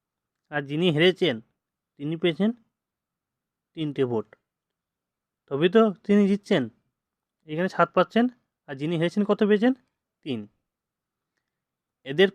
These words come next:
পার্থক্য, এদের পার্থক্য কত?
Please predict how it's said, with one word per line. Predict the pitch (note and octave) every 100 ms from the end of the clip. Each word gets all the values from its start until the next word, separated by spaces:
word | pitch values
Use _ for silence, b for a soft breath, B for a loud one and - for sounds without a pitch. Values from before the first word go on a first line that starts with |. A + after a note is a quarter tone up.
| -
পার্থক্য, | F3 - G3+ - C3+ A2 - _ _ _ _ _ _ _ _ _ _ _ _ _ _ _ _ -
এদের | C#3+ E3
পার্থক্য | E3 E3+ - F#3+
কত? | G3